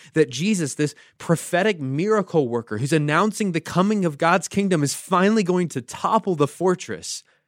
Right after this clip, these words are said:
and all of Rome along with it. What else could the arrival of God's king and kingdom mean, if not the judgment of Rome?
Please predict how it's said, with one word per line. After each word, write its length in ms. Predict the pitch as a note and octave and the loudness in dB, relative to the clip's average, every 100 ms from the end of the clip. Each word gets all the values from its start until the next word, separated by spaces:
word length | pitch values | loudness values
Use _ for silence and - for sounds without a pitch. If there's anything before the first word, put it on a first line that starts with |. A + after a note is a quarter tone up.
| _ _ | _ _
and 120 | A2 A2 | -8 -4
all 180 | C#3 | -2
of 120 | D#3+ A#2+ | -2 -2
Rome 200 | C3+ C#3 | -6 -6
along 320 | G#2+ G#2+ G#2 | -8 -10 -10
with 200 | A2 - | -12 -12
it. 140 | - _ _ _ _ _ _ _ _ | -18 _ _ _ _ _ _ _ _
What 400 | B2+ C3 D3 F#3+ | -6 -4 0 0
else 240 | F#3 G#3 - | 2 -2 -2
could 260 | A#2+ G#2+ _ _ - | -2 -2 _ _ -6
the 120 | A2 | -4
arrival 360 | G2+ G2+ G#2 | -2 -4 -4
of 120 | G2 - | -8 -6
God's 240 | G2+ - | -8 -10
king 340 | - A#2+ B2 | -14 -8 -8
and 160 | A2 F2+ | -8 -12
kingdom 420 | A#2+ A#2 G2+ F2+ | -10 -10 -8 -8
mean, 400 | A2 E3+ G#2+ F#2 - _ _ _ _ | -6 -6 -6 -12 -20 _ _ _ _
if 260 | G#2+ A#2 | -12 -8
not 280 | B2+ C3 - | -4 -6 -6
the 60 | G2+ | -12
judgment 440 | - F2 - F#2 | -10 -12 -14 -18
of 120 | F2+ | -14
Rome? 280 | G#2 G2+ B2+ | -14 -14 -16